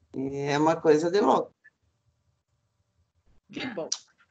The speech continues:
Speaker 2: Tô bem feliz. Tô bem
Speaker 1: É.
Speaker 2: feliz porque vocês estão felizes e vocês gostaram. Isso pra mim é o importante. E bora lá
Speaker 1: É isso.
Speaker 2: repensar a
Speaker 1: Vamos lá.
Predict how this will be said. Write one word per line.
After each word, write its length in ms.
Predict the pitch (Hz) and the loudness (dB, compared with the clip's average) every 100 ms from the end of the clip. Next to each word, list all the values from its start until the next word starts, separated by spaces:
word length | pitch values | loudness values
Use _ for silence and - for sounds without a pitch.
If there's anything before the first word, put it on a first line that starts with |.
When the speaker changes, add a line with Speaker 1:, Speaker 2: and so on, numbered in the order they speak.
| _ | _
Speaker 2:
Tô 180 | 262 240 | -6 -2
bem 200 | 254 330 | 0 2
feliz. 500 | 370 403 277 - - - | 4 2 2 -2 -8 -6
Tô 100 | - | 2
bem 160 | 269 | 4
Speaker 1:
É. 40 | 359 | 4
Speaker 2:
feliz 300 | 330 392 440 | 2 0 4
porque 160 | - | 4
vocês 260 | 403 403 381 | 6 4 2
estão 240 | 381 349 | 2 0
felizes 400 | 294 233 294 370 | 0 0 2 0
e 40 | 302 | 0
vocês 260 | 330 294 | -4 -6
gostaram. 560 | 285 302 - 175 175 185 | -4 -4 0 0 2 0
Isso 240 | 196 196 | 0 -2
pra 120 | 214 | -4
mim 260 | 208 220 254 | 0 2 2
é 180 | 233 226 | 2 2
o 120 | 226 214 233 | 0 0 0
importante. 880 | 233 240 226 180 143 139 - - - _ _ _ _ - | 0 0 -2 -2 -4 -6 -12 -18 -20 _ _ _ _ -4
E 60 | |
bora 320 | 202 226 262 294 | 4 6 8 8
lá 300 | 269 277 302 | 8 8 6
Speaker 1:
É 120 | 285 | 4
isso. 220 | - - - _ - | 0 -10 -20 _ 0
Speaker 2:
repensar 680 | 302 349 320 - 277 240 | 2 4 4 4 6 6
a 20 | |
Speaker 1:
Vamos 220 | 302 359 | 6 6
lá. 80 | 214 | 10